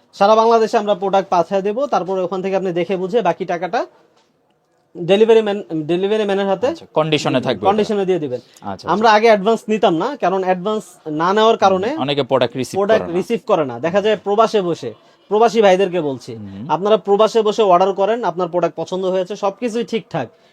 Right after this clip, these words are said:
Speaker 1: কিন্তু আপনি আপনার বাসায় যখন প্রোডাক্টটা ডেলিভারি করার জন্য পাঠাই আমরা,
Speaker 2: হুম।
Speaker 1: তখন বাসার যে মানুষ থাকে সে ফোন ধরে না, অথবা তার
Speaker 2: অনেক সময়
Speaker 1: অনেক
Speaker 2: বাসার
Speaker 1: ধরনের
Speaker 2: লোক
Speaker 1: অনেক
Speaker 2: বেড়াইতে
Speaker 1: সমস্যার
Speaker 2: যায়।
Speaker 1: কারণে অনেকেই হয়।
Speaker 2: হুম।
Speaker 1: কারণ একটা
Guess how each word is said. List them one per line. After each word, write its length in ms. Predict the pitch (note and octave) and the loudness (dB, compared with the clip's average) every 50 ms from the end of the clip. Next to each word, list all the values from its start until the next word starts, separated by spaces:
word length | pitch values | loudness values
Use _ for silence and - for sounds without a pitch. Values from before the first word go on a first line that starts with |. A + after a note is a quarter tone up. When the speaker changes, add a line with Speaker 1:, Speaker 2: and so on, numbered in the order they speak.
| _ _ | _ _
Speaker 1:
কিন্তু 200 | - G3 G3+ G#3 | -6 -4 0 4
আপনি 260 | A3+ G#3 F#3+ F#3+ A3+ A3 | 4 4 4 2 0 -2
আপনার 220 | G3+ G3 A3+ G#3 | 0 0 0 2
বাসায় 280 | F3 E3+ E3 G#3+ A3 G#3+ | 2 2 2 2 2 2
যখন 260 | A#3 A3 A3 A#3 A3 | 2 2 2 2 0
প্রোডাক্টটা 340 | G3+ G#3 G3+ G3+ F3+ - G3 | 0 0 0 0 0 -2 -2
ডেলিভারি 440 | F3 F3 F3 F#3+ F#3+ G#3 G3+ G3+ | 0 0 0 0 0 2 0 2
করার 240 | F#3 F#3 E3+ E3+ E3+ | 2 2 2 0 0
জন্য 280 | D#3+ E3+ F3 F3+ F3+ E3+ | -2 -4 -4 -4 -4 -4
পাঠাই 400 | E3 E3 E3 - G3 E3 D#3 C#3+ | -4 -4 -4 -2 -2 0 0 -2
আমরা, 260 | C3+ C#3 E3 G#3+ F4+ - | -2 -4 -6 -6 -6 -8
Speaker 2:
হুম। 280 | G#2+ G2+ F#2+ F#2 G2 C#3+ G#3 _ _ | -12 -16 -16 -16 -16 -18 -18 _ _
Speaker 1:
তখন 260 | - G#3+ G3+ A3+ A3 F#3+ | -2 0 2 2 0 2
বাসার 400 | F3 F3 F3 - A3+ G#3+ G3+ F#3+ | 2 2 2 2 2 0 2 2
যে 100 | G#3+ G#3+ | 0 0
মানুষ 260 | G3 G3 G3+ F#3 - | 0 0 -2 -2 -2
থাকে 240 | - G3+ F#3+ G#3+ G3 | -2 0 0 0 -2
সে 260 | - - F#3 F#3 F#3 F3+ | -2 -2 -2 -2 -2 -2
ফোন 180 | - F3+ F3+ F#3 | -2 -4 -4 -2
ধরে 240 | E3+ E3+ F3+ F3 F3 | -2 0 0 0 0
না, 220 | E3+ E3 E3 E3 - _ - _ _ _ - | 0 -4 -4 -6 -10 _ -20 _ _ _ -4
অথবা 360 | D#3 D#3+ F#3 F3+ F3 F3 E3 | -2 0 2 4 4 4 4
তার 180 | F3 E3 E3 | 4 2 2
Speaker 2:
অনেক 160 | - B2 A#2+ - | 2 0 -2 -4
সময় 140 | - A#2 | -2 -2
Speaker 1:
অনেক 120 | A2+ A2+ - | 0 2 2
Speaker 2:
বাসার 280 | - B3 - B2+ C3 | 2 2 4 4 4
Speaker 1:
ধরনের 180 | - A3 A3+ B3+ | 4 6 6 4
Speaker 2:
লোক 40 | A#3 | 4
Speaker 1:
অনেক 120 | G#3+ G3 | 4 4
Speaker 2:
বেড়াইতে 280 | C3+ C3 B2+ C3 - A#3 | 4 4 4 4 4 2
Speaker 1:
সমস্যার 260 | A#3 A3+ A3+ A3+ A3 | 2 2 4 4 4
Speaker 2:
যায়। 120 | A3 A3 | 2 2
Speaker 1:
কারণে 320 | A3 G#3 G#3 G#3+ A3+ B3 A#3 | 2 0 0 -2 -2 -4 -2
অনেকেই 400 | G#3 F#3+ G3 G#3 F#3 G3+ G3+ F#3 | -2 -2 -2 -2 -2 -2 -2 0
হয়। 160 | F3 D3 B2+ | 0 0 -2
Speaker 2:
হুম। 80 | A#2+ - | 0 0
Speaker 1:
কারণ 200 | E3+ F#3+ G3 F#3 | 0 0 0 -2
একটা 220 | F#3+ F3 - - | -6 -8 -4 -4